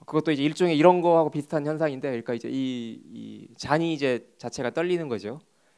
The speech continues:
근데 그때 이제 그 손가락이 그 잔을 밀면서 그 잔에 이제 진동을 일으키고 그게 잘 맞아 떨어지면 이제 여기서 이렇게, 어, 소리가 나는 거죠. 그리고 그 소리의 높이는 예를 들면 여기에, 어, 얼마나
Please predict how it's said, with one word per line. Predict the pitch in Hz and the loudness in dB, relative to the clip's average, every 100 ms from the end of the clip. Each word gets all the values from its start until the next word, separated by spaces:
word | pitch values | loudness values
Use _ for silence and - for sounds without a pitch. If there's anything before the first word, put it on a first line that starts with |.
| _ _ _ | _ _ _
근데 | 120 117 113 | -8 -6 -6
그때 | - 147 135 | -4 0 0
이제 | 127 123 117 - _ _ _ | 0 -2 -2 -10 _ _ _
그 | - 113 | -16 -8
손가락이 | 196 190 190 165 151 131 123 113 156 214 214 _ _ _ _ - | -6 -2 2 2 2 0 -2 -6 -6 -6 -8 _ _ _ _ -20
그 | - | -12
잔을 | 123 123 117 | -6 -4 -4
밀면서 | 110 139 147 135 120 135 98 - _ _ _ _ _ | -4 -2 -2 -2 -4 -8 -8 -14 _ _ _ _ _
그 | - - 65 65 _ _ | -20 -20 -20 -20 _ _
잔에 | 120 120 | -8 -6
이제 | 113 | -6
진동을 | 113 139 147 147 127 | -4 -2 0 0 -2
일으키고 | 117 - 113 110 135 | -8 -12 -10 -10 -10
그게 | 120 123 120 113 _ _ | -8 -4 -2 -4 _ _
잘 | - 123 | -8 -2
맞아 | 117 127 | 0 0
떨어지면 | 165 180 160 131 139 | -2 -2 -2 -6 -8
이제 | 110 | -8
여기서 | 110 104 104 | -8 -8 -10
이렇게, | 101 101 98 98 _ _ _ | -12 -14 -16 -18 _ _ _
어, | - | -20
소리가 | - 165 139 | -8 -4 -4
나는 | 107 95 | -4 -10
거죠. | 90 - | -16 -8
그리고 | 139 139 | -4 -2
그 | 135 | 0
소리의 | 190 196 | 2 2
높이는 | 143 139 - 147 131 131 185 170 | 2 -2 -4 -4 -4 -6 -8 -6
예를 | 131 | -6
들면 | 120 117 | -6 -6
여기에, | 113 113 113 110 _ _ _ _ _ | -8 -6 -6 -8 _ _ _ _ _
어, | - - | -20 -10
얼마나 | 127 139 135 123 117 | -6 -2 -2 -2 -6